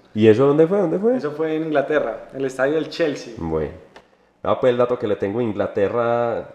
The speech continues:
Speaker 1: ya que me la tiró. ¿Sabes del jugador del Arsenal, Mohamed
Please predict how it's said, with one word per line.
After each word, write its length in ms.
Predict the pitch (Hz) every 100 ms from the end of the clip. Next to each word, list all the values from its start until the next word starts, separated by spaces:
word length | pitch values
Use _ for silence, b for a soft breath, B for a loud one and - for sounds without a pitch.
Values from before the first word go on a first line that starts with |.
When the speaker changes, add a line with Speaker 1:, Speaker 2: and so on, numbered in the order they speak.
| - -
Speaker 1:
ya 200 | 113 -
que 100 | 123
me 140 | 107
la 120 | 92
tiró. 360 | 95 90 92 78 - - _ b b b b b b b _ _ _ _ _
¿Sabes 840 | 117 - 110 113 113 113 113 113 -
del 160 | 135 127
jugador 460 | 113 113 110 113
del 180 | 135 139
Arsenal, 600 | 135 139 131 117 107 -
Mohamed 640 | 117 120 123 117 113 117